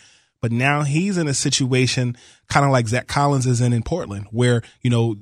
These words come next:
Ed Davis left Portland and, and, and, and Zach's gotta step up. And, and now in, um, Houston, uh,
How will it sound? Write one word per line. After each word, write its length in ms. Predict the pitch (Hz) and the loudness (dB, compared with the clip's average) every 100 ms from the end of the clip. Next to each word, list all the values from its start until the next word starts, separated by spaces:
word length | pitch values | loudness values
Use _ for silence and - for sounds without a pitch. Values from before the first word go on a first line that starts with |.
| - | -4
Ed 160 | 127 123 | -2 2
Davis 320 | 135 139 139 | 2 2 0
left 160 | 127 | -2
Portland 400 | - 131 120 117 | 0 0 0 -4
and, 240 | 107 113 98 | -4 -6 -8
and, 280 | 117 110 120 | -8 -8 -6
and, 180 | 120 104 - | -6 -6 -6
and 140 | 117 | -4
Zach's 260 | 110 117 - | 0 -2 -2
gotta 160 | 117 | -2
step 240 | 113 123 120 | 0 0 0
up. 160 | 120 | -2
And, 160 | 110 110 | -2 -4
and 140 | 117 113 | -4 -2
now 300 | 117 120 120 | 0 0 0
in, 160 | 117 - - _ | -2 -6 -20 _
um, 360 | 120 120 117 110 _ - | 0 2 0 -4 _ -4
Houston, 460 | - 165 - 120 113 - _ _ _ - | 2 2 2 -2 -2 -12 _ _ _ -6
uh, 380 | 123 - - | -6 -6 -10